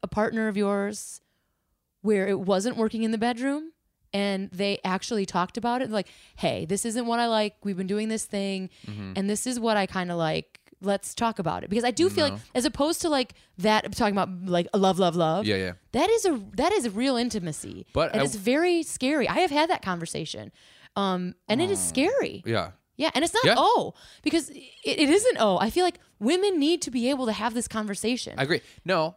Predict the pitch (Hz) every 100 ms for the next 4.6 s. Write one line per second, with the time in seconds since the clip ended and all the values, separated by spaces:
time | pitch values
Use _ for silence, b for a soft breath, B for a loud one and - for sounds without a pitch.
0 | - - - 85 78 107 98 92 82 -
1 | _ _ _ 120 117 127 117 156 143 92
2 | - 87 - 82 - 113 - _ _ _
3 | - 123 107 _ _ _ _ 98 98 90
4 | - 101 101 110 104 90